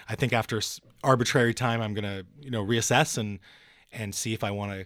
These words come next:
continue it or if I maybe wanna change the direction of the podcast or scale up, scale down. I don't know. We'll see.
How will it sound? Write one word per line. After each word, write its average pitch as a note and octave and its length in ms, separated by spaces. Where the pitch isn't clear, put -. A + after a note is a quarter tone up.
continue A#2 420
it D3+ 120
or A2 160
if F#2 120
I F#2 120
maybe F#2+ 200
wanna G2 180
change B2 320
the C3+ 60
direction B2+ 340
of A#2 80
the - 60
podcast C3 560
or E2 260
scale G#2 340
up, A2 160
scale G#2 240
down. A2+ 340
I G#2+ 60
don't G#2+ 80
know. F#2 100
We'll F2 80
see. F2+ 320